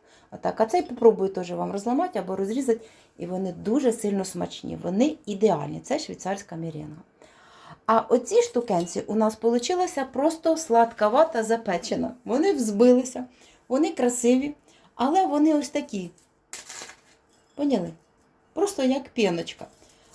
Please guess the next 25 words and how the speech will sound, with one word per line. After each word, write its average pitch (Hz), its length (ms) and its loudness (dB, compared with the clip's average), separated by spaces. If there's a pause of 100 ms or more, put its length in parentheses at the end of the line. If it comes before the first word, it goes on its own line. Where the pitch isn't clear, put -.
(120)
А 294 100 -4
може 392 300 2
ви 330 100 0
таке 320 360 2
якраз 285 360 -2
і 262 40 0
любите, 208 500 0
то 240 120 2
не 226 120 4
мучтеся, 226 480 -2
якщо 196 260 -4
вам 208 160 0
не 208 80 -2
надо, 202 280 -4 (500)
е, 185 200 -6
кремом 254 480 2
пропитувати, 190 600 2
як 196 140 -2
мені 196 220 4
надо 175 320 -2
палу, 240 380 2
або 196 180 -2
мерінги 220 460 2
по 208 160 0
дві, 226 340 0